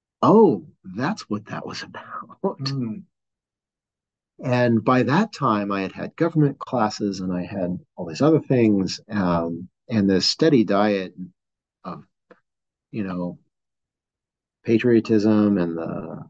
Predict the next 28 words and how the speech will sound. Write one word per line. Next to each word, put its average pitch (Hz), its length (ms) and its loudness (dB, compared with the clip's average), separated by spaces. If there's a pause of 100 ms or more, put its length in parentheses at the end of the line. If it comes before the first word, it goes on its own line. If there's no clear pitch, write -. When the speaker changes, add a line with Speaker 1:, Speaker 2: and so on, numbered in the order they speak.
(120)
Speaker 1:
uh, 87 260 -10 (120)
you 92 120 -8
know, 87 120 -6
Pledge 104 260 -2
of 90 60 0
Allegiance 98 480 2
and - 80 0
all 104 220 4
of 87 60 -4
Speaker 2:
Sure. 104 180 0
Speaker 1:
that, 104 180 -6 (200)
that 101 100 -2
they 98 100 2
give 139 180 4
you 127 100 6
in, 92 400 -2
in 92 160 -8
schooling, - 760 0 (280)
it 107 160 0
was 92 180 -8
not, 151 320 4 (1080)
there 110 160 4
was 87 160 -4
dissonance - 800 0 (320)
<laughs> - 300 -8
Speaker 2:
I - 720 -2
can 120 120 -12
imagine. 123 520 -6